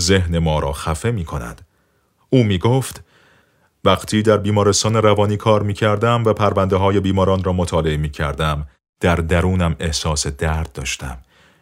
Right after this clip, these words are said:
این همان خاطره مشترک بین من و آنها بود. همان برنامه‌ای که باعث می‌شد آنها آنطور رفتار کنند.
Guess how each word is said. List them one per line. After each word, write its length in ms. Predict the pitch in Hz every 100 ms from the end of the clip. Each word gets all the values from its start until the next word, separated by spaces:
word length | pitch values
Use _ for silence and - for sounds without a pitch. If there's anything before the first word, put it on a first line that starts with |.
| -
این 360 | 90 90 87
همان 500 | 80 69 92 95 90
خاطره 520 | 87 - 87 87 85
مشترک 540 | 87 82 - 85 85 80
بین 240 | 82 80
من 220 | 78 76
و 40 | 76
آنها 440 | 71 65 65 98
بود. 280 | 92 60 - - _ _ _
همان 520 | - 98 101 95 90 90
برنامه‌ای 480 | 87 85 85 90
که 140 | 87 98
باعث 380 | 87 82 82 90
می‌شد 280 | 82 87
آنها 580 | 62 78 71 78 78 73
آنطور 640 | - 107 101 - 73 69 71
رفتار 420 | 65 - 71 62
کنند. 480 | - 69 60 60